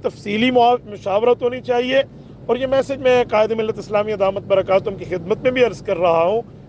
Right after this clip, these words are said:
यकीनन उनके सामने ये चीज़ हमसे पहले मौजूद होगी, लेकिन जो point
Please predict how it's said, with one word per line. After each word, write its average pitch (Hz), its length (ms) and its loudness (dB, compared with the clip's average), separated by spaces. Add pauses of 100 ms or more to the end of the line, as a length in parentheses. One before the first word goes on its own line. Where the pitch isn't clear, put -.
यकीनन 262 560 0 (240)
उनके 196 260 -6
सामने 190 320 -4
ये 202 80 -2
चीज़ 190 260 -4
हमसे 165 280 -2
पहले 262 320 2
मौजूद 180 380 -4
होगी, 170 260 -6 (380)
लेकिन 202 220 -4
जो 214 120 2
point 208 320 2